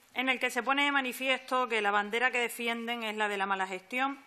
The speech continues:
y la de la generación de gastos prescindiendo de los procedimientos administrativos correspondientes. Este, que además es el quinto que traen a pleno en menos de un año, pone de manifiesto que la palabra previsión no la conocen.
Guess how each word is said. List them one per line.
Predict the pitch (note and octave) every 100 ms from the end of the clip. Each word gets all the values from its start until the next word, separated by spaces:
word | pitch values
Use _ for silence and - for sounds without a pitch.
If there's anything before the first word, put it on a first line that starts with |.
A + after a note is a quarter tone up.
| - - - - - -
y | B3+
la | B3+
de | B3
la | B3
generación | A#3+ A#3+ A#3+ A#3 C#4+ D4
de | C4+
gastos | C4 C4+ - D#4+
prescindiendo | D#4+ B3 A#3 A#3 A3 G#3+ B3+ C4+
de | C4+
los | A3
procedimientos | - G#3+ - G#3 A3 A3+ B3 A3+
administrativos | A3 G#3+ G3+ G3 F#3 G#3+ A3
correspondientes. | G#3 F#3+ F#3+ F3+ F3 D#3+ D3+ C#3+ - - - - - - - -
Este, | C#4+ D#4 B3+
que | A#3 G#3
además | G3+ A3 A#3
es | A#3 G#3+
el | G#3
quinto | A#3+ B3+ A3+ F#3+
que | F#3+
traen | G3+ G#3+ G#3
a | G3+
pleno | A3 A3 G3
en |
menos | G3+ G#3 G3
de |
un | G#3
año, | A3+ G#3 A#3 - - -
pone | A#3+ D4+
de | D4+
manifiesto | C#4 B3 A3+ B3+ C#4 - C#4 B3+
que | A#3
la | G#3
palabra | G#3+ A3+ A#3+ A3+
previsión | A3 G#3+ G#3+ - A#3+ B3+ C4+ C4
no | A3+
la | G#3+
conocen. | A3 G3 F3 - D3+